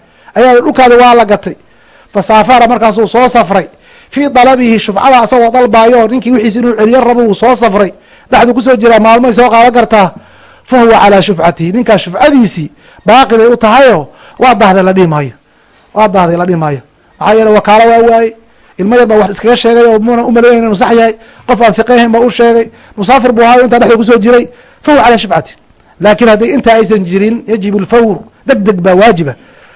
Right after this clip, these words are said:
Waxaa soo aroortay ashufcatu fi xal ciqaal. Ya, yacni dabar la furay oo kale wey. Dabar la furay.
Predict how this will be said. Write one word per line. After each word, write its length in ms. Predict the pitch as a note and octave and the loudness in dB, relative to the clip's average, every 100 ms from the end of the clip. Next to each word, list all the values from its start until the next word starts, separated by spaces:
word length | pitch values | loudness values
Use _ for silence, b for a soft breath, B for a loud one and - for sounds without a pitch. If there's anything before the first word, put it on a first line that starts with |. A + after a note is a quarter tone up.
| b - | b -8
Waxaa 240 | - G#3 F#3 | 0 0 2
soo 80 | A#3+ | 2
aroortay 360 | A3+ G#3 G#3+ | 2 0 -2
ashufcatu 640 | G3 - B3+ - G#3+ G#3 E3+ | -4 -4 -6 -6 -4 -4 -4
fi 160 | F#3+ | -6
xal 380 | F#3 - B3 G#3+ F3+ | -4 -4 -4 -4 -4
ciqaal. 280 | G3 A3 D#3+ - _ b b b b b D3+ | -2 -2 -4 -12 _ b b b b b -6
Ya, 260 | E3 C3 b b b b _ | -6 -6 b b b b _
yacni 220 | E3 F#3 F3+ | -6 -4 0
dabar 320 | C4 A#3 G3+ | 0 0 0
la 80 | G3+ | -2
furay 260 | G#3+ B3 A3+ | 0 0 0
oo 60 | F3+ | 0
kale 180 | F#3+ | 0
wey. 240 | G3 C3+ - _ _ _ _ _ - - _ - | 0 -2 -8 _ _ _ _ _ -20 -20 _ -2
Dabar 300 | G#3+ A3 F#3+ | 0 2 0
la 120 | F#3 | -2
furay. 340 | - F#3 F#3 | -2 -2 -4